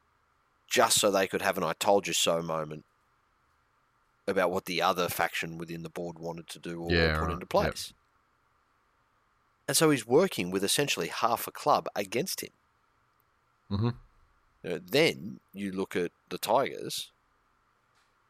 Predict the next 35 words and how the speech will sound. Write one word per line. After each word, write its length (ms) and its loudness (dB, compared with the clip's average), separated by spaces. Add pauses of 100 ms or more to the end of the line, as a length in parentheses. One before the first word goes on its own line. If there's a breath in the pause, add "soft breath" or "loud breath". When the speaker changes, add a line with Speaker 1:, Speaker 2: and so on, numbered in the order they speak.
(760)
Speaker 1:
and 220 0
West 280 2
and 100 -2
Balmain 480 4
absolutely 380 0
fucking 320 0
hate 200 -2
each 200 -6
other. 160 -8 (1300)
You 100 -2
know, 60 4
Speaker 2:
Yep. 140 4
Speaker 1:
one 180 6
of 60 2
them's 180 0
financially 520 2
propping 360 0
up 140 -6
the 80 -10
club. 340 2 (460 soft breath)
The 80 2
other 140 6
one 160 4
goes 220 4
on 120 2
about, 300 -4
you 100 -6
know, 180 2
history 600 0
and 480 -8 (260)
fucking 280 -12
all 180 0
this 160 -2
other 160 -2
stuff. 480 -6